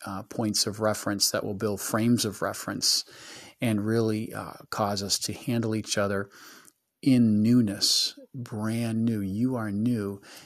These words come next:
You know, the addictor, the person that's addicted may say, "Um, hi, my name is," we'll give them their name, "and I am an alcoholic." That is not a healing statement. Reinforcing who we were is not gonna bring newness.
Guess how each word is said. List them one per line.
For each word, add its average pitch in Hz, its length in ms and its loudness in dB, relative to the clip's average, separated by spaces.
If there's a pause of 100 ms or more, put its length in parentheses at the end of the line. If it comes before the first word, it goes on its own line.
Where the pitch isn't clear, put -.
You 127 120 6
know, 117 180 6
the 110 140 4
addictor, 117 540 2
the 113 220 -6
person 117 300 -2
that's 110 180 -2
addicted 107 440 -2
may 107 140 -4
say, 104 260 2
"Um, - 560 -10
hi, 107 300 -4
my 110 220 0
name 113 280 0
is," 101 220 -4 (500)
we'll 120 360 -4
give 107 180 2
them 113 120 4
their 110 180 2
name, 113 300 2
"and 101 100 -4
I 107 140 -2
am 104 100 -2
an 101 80 -4
alcoholic." 104 760 -6 (720)
That 123 520 0
is 101 500 -2
not 113 560 -2
a 92 140 -8
healing 117 680 0
statement. 104 500 -2
Reinforcing 110 920 -2
who 120 260 -2
we 110 260 -4
were 110 640 0 (640)
is 101 220 0
not 107 280 -2
gonna 101 180 -4
bring 98 300 -2
newness. 104 580 0